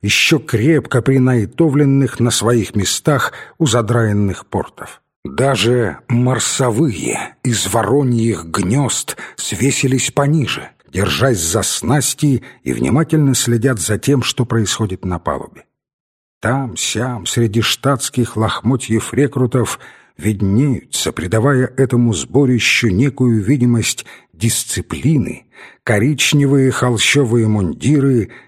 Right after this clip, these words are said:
и красные шапки морских пехотинцев и комендоров, синие формы сухопутных артиллеристов, белые кафтаны солдат Кордовского и Бургосского полков и синие с жёлтыми отворотами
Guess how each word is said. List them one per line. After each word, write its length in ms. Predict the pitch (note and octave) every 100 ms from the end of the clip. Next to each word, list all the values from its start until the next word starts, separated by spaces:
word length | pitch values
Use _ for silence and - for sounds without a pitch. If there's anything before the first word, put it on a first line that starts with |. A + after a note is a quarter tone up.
| -
и 80 | A2+
красные 640 | - C#3 - C3+ C3 A#2
шапки 420 | - C#3 C#3 C3+
морских 520 | B2+ - - C3+ -
пехотинцев 800 | B2+ A#2+ G#2 C#3 C#3 B2 C#3+ A#2 - - -
и 60 | B2+
комендоров, 840 | C#3+ C3 B2 G#2 G#2+ - - - _ - -
синие 580 | - - D3 C#3+ C3+ B2+
формы 460 | - C#3 D3 C#3 C3+
сухопутных 920 | - C#3 C3 B2 C#3 C#3+ C3+ C3 -
артиллеристов, 960 | B2 B2 B2+ B2+ B2 - - - - _ - -
белые 460 | - F2 B2 B2+ B2
кафтаны 760 | B2 G#2+ - - B2+ C3 B2
солдат 680 | - A#2+ A2 F2+ C3+ B2 - - - -
Кордовского 1000 | A#2 G#2 E2+ C3+ C3 - - B2+ B2 - - -
и 100 | C#3
Бургосского 920 | A#2 C3 A#2 F#2 B2+ - - C3+ B2+
полков 720 | A2+ B2+ A#2 A#2 C#3+ - - - - -
и 100 | D#2
синие 680 | - - F3 D#3 D3 C#3 B2
с 40 |
жёлтыми 720 | F#2 - - D#3 A#2+ C#3 B2 A#2+
отворотами 800 | A2 G2+ C3 D3 C#3+ C3+ B2